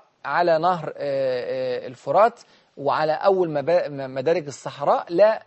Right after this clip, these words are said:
تفرق بينها وبين المدينة المنورة لا جسر ولا بحر كما أمر. ثم بنى هذه المدينة وأمر المسلمين في هذه المدينة في بادئ الأمر أن يبنوها من البوص،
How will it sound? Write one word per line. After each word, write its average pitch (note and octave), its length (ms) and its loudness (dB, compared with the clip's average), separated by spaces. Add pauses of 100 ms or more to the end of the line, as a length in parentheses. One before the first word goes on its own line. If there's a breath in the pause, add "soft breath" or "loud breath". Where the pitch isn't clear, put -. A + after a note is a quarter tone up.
(120)
تفرق F#3+ 340 -2
بينها E3+ 480 -2
وبين E3 240 -4
المدينة D3 360 -6
المنورة D#3+ 440 -2 (260 soft breath)
لا E3 160 -2
جسر D#3 360 -8
ولا C#3 200 -2
بحر D#3+ 260 -4
كما E3+ 360 -6 (340 soft breath)
أمر. D3+ 320 -2 (200)
ثم A#3 340 2
بنى G#3 240 6
هذه F#3 380 0
المدينة E3 580 -6 (240 soft breath)
وأمر F3 540 2
المسلمين D3+ 720 -6
في C#3 200 -8
هذه D3+ 200 -2
المدينة C#3+ 420 -6
في C#3 140 -14
بادئ D3+ 280 0
الأمر D#3+ 380 -4
أن D#3 100 -6
يبنوها D3+ 440 -4
من D#3 120 -6
البوص، D3 600 -2